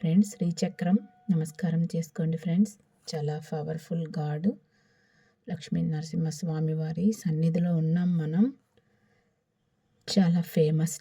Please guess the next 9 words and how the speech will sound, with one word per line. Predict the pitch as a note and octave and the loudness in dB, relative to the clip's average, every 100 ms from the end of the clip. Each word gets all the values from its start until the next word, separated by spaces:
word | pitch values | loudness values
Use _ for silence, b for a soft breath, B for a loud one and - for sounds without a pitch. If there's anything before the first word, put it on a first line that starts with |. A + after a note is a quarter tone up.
| - | 2
టెంపుల్ | D#3+ F#3 F#3 E3+ | 4 4 2 2
ఫ్రెండ్స్. | F3 G3+ - - _ _ _ _ _ _ _ _ _ _ _ _ _ - | 6 6 4 -10 _ _ _ _ _ _ _ _ _ _ _ _ _ 2
ఇదిగోండి | F#3 F3+ E3+ G3 F#3+ | 4 6 8 6 6
రాజగోపురం | E3+ E3+ E3 E3 E3 D#3+ D#3+ E3 | 4 2 2 2 2 2 2 2
చూడండి | D3+ D3+ E3 A3 B3 E3+ | 0 2 4 4 4 2
ఎంత | E3+ E3+ F#3+ F3 D#3+ D#3 | 2 2 0 -2 -2 -2
బాగా | D3+ E3 D#3+ | 0 0 0
ఉందో | D3+ D#3 D#3+ D#3 | 0 0 0 0
డిజైన్. | D3+ D#3+ D3+ | -2 -2 0